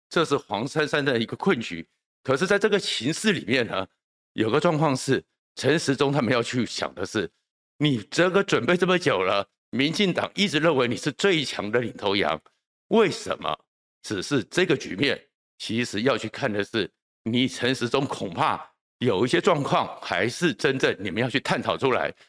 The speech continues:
可能是在这疫情的过程之中，陈时中你真的所有的超前部署，经过一千多天来，选民，特别是台北市的选民，真的是这么的认可你吗？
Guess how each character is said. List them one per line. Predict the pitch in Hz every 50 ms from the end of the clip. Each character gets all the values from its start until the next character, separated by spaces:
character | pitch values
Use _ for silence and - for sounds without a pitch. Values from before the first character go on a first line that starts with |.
| _ _ -
可 | - - 139
能 | 131 135 156
是 | 160 - 220 175 - - _ _ _ _ _ _
在 | - 147
这 | 151 151 160 143 -
疫 | - 208 214 190 160 139
情 | 107 - - - 107 104 127
的 | - 110 117
过 | - 170 151 131
程 | 123 - - 104 101
之 | - - 123
中， | - 120 107 104 110 107 _ _ _ _ _ _ _ _ -
陈 | - 147 156 175
时 | - - 165
中 | 135 175 175 180 156
你 | 127 90
真 | - - 170 185 190 190
的 | - 135 101 98 _ _ _ _ _ -
所 | - - - 143 156 175
有 | 175 139 117
的 | 104 107
超 | - - - 151 147 156
前 | - - 120 110
部 | 113 - 147 135 110
署， | - - 90 87 - _ _ _ _ _
经 | - - 143 156
过 | 156 160 147 123 - -
一 | - 175 165 135
千 | - - 135 120
多 | 110 117 117
天 | 120 - 127 113 98
来， | 76 - - - _ _ _ _ _ _ _ -
选 | - - - - 160 135 117 90
民， | 92 98 101 101 120
特 | - - - 160
别 | 127 123
是 | 107 131
台 | 120 - - 135 160
北 | 151 143 113
市 | - - 135
的 | 131
选 | 123 - 113 - -
民， | 82 82 92 _ _ _ _ _ _ _ _ _ -
真 | - 202 202 202 180
的 | 175 127 117
是 | 117 - - 139 113 - _ _ _ _ _ _ _
这 | - - 208 202 180 143
么 | 110 104 104 101
的 | 101 101
认 | 127 143 139 107
可 | - - - 110
你 | 120 117 85 -
吗？ | 80 80 82 -